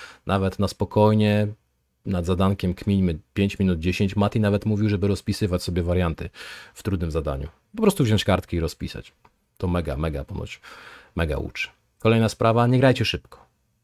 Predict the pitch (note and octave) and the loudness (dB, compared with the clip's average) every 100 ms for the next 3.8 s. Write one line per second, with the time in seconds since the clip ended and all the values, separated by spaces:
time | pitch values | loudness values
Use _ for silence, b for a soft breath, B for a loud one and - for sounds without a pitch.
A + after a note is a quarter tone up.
0 | _ _ _ - G#2 A2+ G#2+ A2 A2 - | _ _ _ 0 0 2 0 0 -2 0
1 | A#2+ D3 G2 F2 E2 F2 - F2 E2 - | 4 6 4 2 0 -2 -2 -6 -4 -2
2 | F2 E2+ E2+ E2+ E2 E2+ F2+ F#2 G2+ E2+ | -2 -2 -4 -4 -4 -4 -4 0 2 4
3 | E2 G2 A#2 - G#2+ G2 A#2+ | 2 0 0 -2 -2 -2 -6